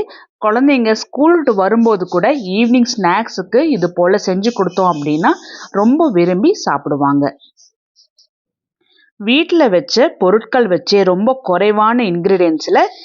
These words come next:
இது போல ரொம்ப டேஸ்டியான ரவா கேக் செஞ்சு பார்த்துட்டு எப்படி வந்துச்சுன்னு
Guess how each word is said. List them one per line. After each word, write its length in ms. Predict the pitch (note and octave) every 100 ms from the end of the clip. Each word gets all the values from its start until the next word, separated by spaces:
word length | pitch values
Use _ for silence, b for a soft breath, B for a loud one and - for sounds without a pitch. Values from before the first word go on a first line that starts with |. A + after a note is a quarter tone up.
| B B
இது 180 | A#3+ B3+ A#3+
போல 320 | A3 F3+ G3
ரொம்ப 340 | F#3 G3 C4 C#4 -
டேஸ்டியான 720 | G3 C#4+ - - F3 D#3 F3 F4 B B -
ரவா 260 | F#3+ F#3+ B3 C#4
கேக் 260 | - E3 - G3+
செஞ்சு 280 | A3 B3 - F3
பார்த்துட்டு 400 | D#3 F3 F#3 F#3 F3+ F3
எப்படி 200 | - B3 G3
வந்துச்சுன்னு 440 | E3 F3 - D4